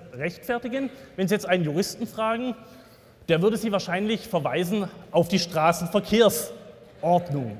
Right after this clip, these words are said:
also auf eine Verordnung. Dort steht nämlich in Paragraphen einundvierzig drin, dass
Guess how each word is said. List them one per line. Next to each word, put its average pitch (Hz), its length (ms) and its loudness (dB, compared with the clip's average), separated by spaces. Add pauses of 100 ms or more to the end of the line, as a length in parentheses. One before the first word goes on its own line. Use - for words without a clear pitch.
also 151 220 0
auf 190 340 2
eine 160 200 -2
Verordnung. 175 600 2 (440)
Dort 196 180 2
steht 247 180 -4
nämlich 220 200 -2
in 208 100 -2
Paragraphen 170 720 -2 (360)
einundvierzig 180 760 2
drin, 262 280 -2 (1200)
dass - 420 -2